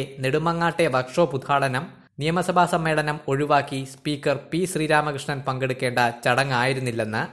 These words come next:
സി ദിവാകരൻ എം എൽ എയുടെ പരോക്ഷ വിമർശനം. ഒഴിവാക്കാമായിരുന്നുവെന്ന് സ്പീക്കറോട് പറഞ്ഞു. അബദ്ധം പറ്റിയെന്നായിരുന്നു മറുപടി. നെടുമങ്ങാട് എം എൽ എ എന്ന നിലയിൽ എന്തുകൊണ്ട് താൻ പങ്കെടുത്തില്ലെന്ന് സ്പീക്കർ ചോദിച്ചില്ല. സഭ നടക്കുമ്പോൾ ഇതുപോലുള്ള പരിപാടികൾ ഒഴിവാക്കണമെന്ന്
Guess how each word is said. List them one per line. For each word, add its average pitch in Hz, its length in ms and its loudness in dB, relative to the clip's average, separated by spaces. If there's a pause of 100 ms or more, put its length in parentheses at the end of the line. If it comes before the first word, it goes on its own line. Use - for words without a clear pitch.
(120)
സി 180 180 0
ദിവാകരൻ 151 580 2
എം 131 160 -2
എൽ 127 120 0
എയുടെ 123 260 2 (100)
പരോക്ഷ 127 440 2
വിമർശനം. 120 560 -2 (300)
ഒഴിവാക്കാമായിരുന്നുവെന്ന് 165 1160 2
സ്പീക്കറോട് 147 600 0
പറഞ്ഞു. 113 360 0 (240)
അബദ്ധം 165 420 4
പറ്റിയെന്നായിരുന്നു 147 760 0
മറുപടി. 117 440 0 (220)
നെടുമങ്ങാട് 180 560 2
എം 175 120 2
എൽ 165 100 4
എ 170 160 6
എന്ന 156 200 0
നിലയിൽ 147 320 0 (140)
എന്തുകൊണ്ട് 156 460 0 (140)
താൻ 143 240 6
പങ്കെടുത്തില്ലെന്ന് 156 760 0
സ്പീക്കർ 135 500 -4
ചോദിച്ചില്ല. 131 480 -2 (400)
സഭ 156 260 4
നടക്കുമ്പോൾ 180 580 2
ഇതുപോലുള്ള 170 520 2
പരിപാടികൾ 156 580 2
ഒഴിവാക്കണമെന്ന് 143 800 0